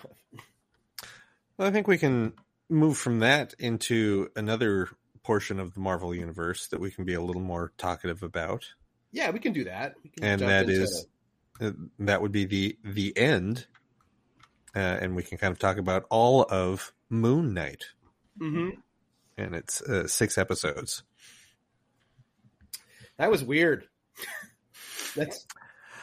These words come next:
Speaker 2: I, I, I'm gonna say this right now. Um, I didn't see it coming, and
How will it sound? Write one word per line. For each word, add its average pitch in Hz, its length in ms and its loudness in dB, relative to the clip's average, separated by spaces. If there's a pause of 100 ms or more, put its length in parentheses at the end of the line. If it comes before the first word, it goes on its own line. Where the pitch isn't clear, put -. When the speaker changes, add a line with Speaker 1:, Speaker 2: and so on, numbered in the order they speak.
(640)
Speaker 2:
I, 131 180 8 (460)
I, 131 120 8
I'm 135 260 6
gonna 123 120 6
say 117 200 6
this 104 300 4
right 98 200 2
now. 85 480 -4
Um, 87 540 -2 (1700)
I 123 80 6
didn't 113 220 6
see - 140 0
it 87 120 -4
coming, 160 380 0 (340)
and 90 540 -2